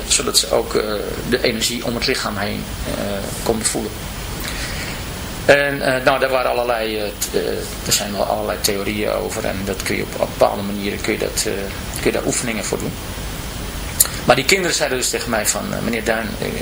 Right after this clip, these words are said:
nee, u bent niet goed bezig. Want dat is niet, eh, dat is niet van God wat u doet."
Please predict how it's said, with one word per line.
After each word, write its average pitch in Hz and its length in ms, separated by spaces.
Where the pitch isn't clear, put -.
nee, 101 420
u 101 120
bent 107 140
niet 120 80
goed - 160
bezig. - 280
Want 107 160
dat 107 180
is 113 180
niet, 117 300
eh, 123 140
dat 117 100
is - 80
niet 147 120
van 139 140
God - 240
wat - 160
u 113 80
doet." 98 160